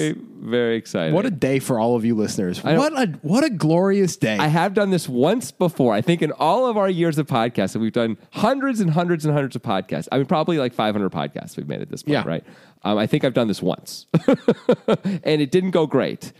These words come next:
Speaker 2: But it was a long time ago, and I'm, I'm back. I've gotten some batting practice in, and I'm ready to take another swing at the big leagues.
Speaker 1: All right.
Speaker 2: We'll see.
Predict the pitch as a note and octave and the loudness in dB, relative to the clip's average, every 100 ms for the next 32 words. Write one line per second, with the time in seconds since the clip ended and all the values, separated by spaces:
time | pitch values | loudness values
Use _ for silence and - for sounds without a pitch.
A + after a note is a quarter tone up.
0 | - D#3 E3+ E3+ E3+ E3+ G#3 F#3+ E3+ E3+ | -2 0 2 0 0 0 0 0 0 2
1 | D#3+ C#3 A2 G2 G2 G2+ - - _ _ | 0 2 0 0 -4 -10 -20 -20 _ _
2 | G#2+ A2 C#3+ E3 F#3+ - A#2 A#2 D3 C#3+ | -4 0 2 2 0 -2 -2 0 -2 -2
3 | C#3 C3+ D3 D3 D#3 C#3 D3+ C#3+ C#3 C3 | 0 0 0 0 -2 0 -4 -2 -2 0
4 | G#2+ G#2+ A#2 B2+ G2+ G#2 A#2+ A#2 G#2+ - | 0 0 0 0 -2 -2 -2 0 -2 -4
5 | - B2 C3 - D#3 C#3 D#3+ D3 A#2+ F2 | -2 0 -2 -4 -2 -2 0 0 0 -2
6 | - - - _ A2 G#2+ G2+ - _ _ | -10 -16 -16 _ -4 -2 -2 -4 _ _
7 | _ _ - _ D2+ E2 - | _ _ -20 _ -6 -6 -6